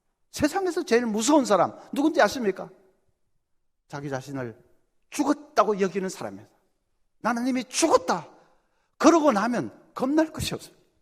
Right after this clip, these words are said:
뭐가 겁나게, "나 이미 죽었다고 하는데 뭐가 겁날 것이 있습니까?" 얽매일 것도 없습니다. 내가 푸등푸등 살아있을 때 막 욕심 부리고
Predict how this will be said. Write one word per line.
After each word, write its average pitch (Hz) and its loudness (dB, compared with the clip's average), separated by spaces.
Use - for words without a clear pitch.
뭐가 294 8
겁나게, 320 4
"나 285 6
이미 320 4
죽었다고 359 2
하는데 247 0
뭐가 294 4
겁날 294 4
것이 262 -4
있습니까?" - -16
얽매일 330 6
것도 349 4
없습니다. 285 -2
내가 170 -8
푸등푸등 240 2
살아있을 277 -6
때 254 -6
막 - -8
욕심 214 -2
부리고 226 -2